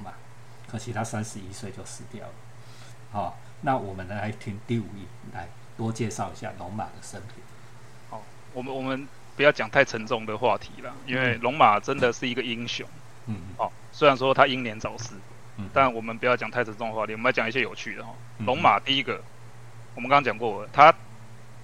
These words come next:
Speaker 2: 毕业大哥刚刚讲说龙马他一心想的是为国家，没有错，
Speaker 1: 嗯。
Speaker 2: 因为龙马是第一个提出日本国概念的人。
Speaker 1: 对，这超重要。
Speaker 2: 哎，这个是非常重要的事情。
Speaker 1: 不是讲哪一党，不是讲幕府哦，就是说你要支持幕府还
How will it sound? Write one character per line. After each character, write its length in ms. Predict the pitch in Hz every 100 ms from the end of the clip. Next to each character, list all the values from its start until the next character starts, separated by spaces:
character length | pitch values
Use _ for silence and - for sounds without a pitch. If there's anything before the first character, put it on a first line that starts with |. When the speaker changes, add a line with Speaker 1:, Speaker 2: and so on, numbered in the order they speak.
| - - - -
Speaker 2:
毕 80 | 143
业 60 |
大 100 | 160
哥 180 | 151 151
刚 200 | 147 139
刚 80 | 147
讲 200 | 117 101
说 200 | 120 113
龙 160 | 113
马 260 | 131 123 95
他 400 | 104 120 120 120 123
一 80 | 135
心 240 | 127 123
想 180 | 123 104
的 80 | 104
是 100 | 110
为 140 | 113
国 220 | 107 98
家， 240 | - 104 107
没 140 | 131
有 100 | 135
错， 240 | - - 131
Speaker 1:
嗯。 120 | 110 90
Speaker 2:
因 100 | 160
为 80 | 175
龙 160 | 123
马 220 | 139 107
是 260 | 101 131 104 - -
第 180 | 156 131
一 60 |
个 180 | 139 117
提 180 | - 117
出 240 | 110 120 123
日 160 | 196 139
本 100 | 117 98 104
国 180 | 107 107
概 200 | - 113
念 180 | 113 95
的 60 |
人。 100 | - - - -
Speaker 1:
对， 280 | - 120 98 - - - - - - -
这 100 | -
超 220 | - 123
重 280 | 143 120 117
要。 240 | 117 90 - - - - -
Speaker 2:
哎， 200 | 107 90
这 120 | 127
个 120 | 110 107
是 100 | 110
非 160 | 110
常 180 | 104 101
重 140 | 104 98
要 60 | -
的 60 | -
事 160 | -
情。 140 | - - - -
Speaker 1:
不 120 | 139
是 160 | 131 165
讲 200 | 160 151
哪 160 | 113
一 40 | 107
党， 200 | 113 110
不 80 |
是 140 | 135 170
讲 240 | 165 101
幕 220 | 156 156
府 260 | 120 117 92
哦， 180 | 92 101
就 160 | 160 165
是 80 | 165
说 180 | 165
你 80 | 160
要 140 | 131 156
支 200 | - 165
持 140 | 165
幕 180 | 147 165
府 140 | 120
还 100 | 113